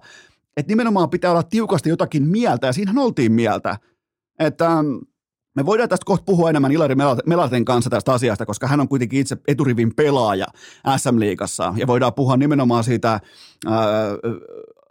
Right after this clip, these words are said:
kilpailusta, urheilusta, viihteestä, taloudesta, kaikesta. Joten tota, ja muuten hatun mo-, hatunnosto kaikille liiga auki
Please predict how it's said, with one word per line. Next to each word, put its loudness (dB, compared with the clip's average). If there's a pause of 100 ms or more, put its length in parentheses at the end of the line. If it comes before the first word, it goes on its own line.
(260)
kilpailusta, 0
urheilusta, 2 (320)
viihteestä, 0
taloudesta, 0
kaikesta. -2 (140)
Joten -2
tota, -4
ja -2
muuten -2
hatun -2
mo-, -2
hatunnosto -2
kaikille 0 (400)
liiga 0
auki 0